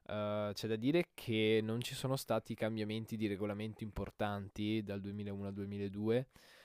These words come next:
però Ferrari attuò comunque delle, eh, delle modifiche al proprio progetto, perché comunque non contenti,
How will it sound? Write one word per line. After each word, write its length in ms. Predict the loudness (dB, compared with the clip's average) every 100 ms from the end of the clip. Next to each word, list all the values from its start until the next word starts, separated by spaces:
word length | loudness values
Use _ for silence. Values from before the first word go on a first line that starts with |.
| _
però 180 | 6 6
Ferrari 640 | 8 6 6 4 4 0 -2
attuò 340 | -4 2 2
comunque 720 | 4 2 0 -2 2 2 2 -4
delle, 800 | -10 -4 -2 4 4 6 2
eh, 300 | -2 -4 -4 -2
delle 160 | -2
modifiche 500 | 0 0 -2 -4 -4
al 100 | -4
proprio 260 | -4 -8 -6
progetto, 480 | -4 -4 -4 -8 -4
perché 500 | -4 -2 0 0 -2 _ _ _ _ _ _ _ _ -14
comunque 420 | -6 -2 -2 -2 -4
non 140 | -2
contenti, 760 | 0 0 0 -4 -2 2 2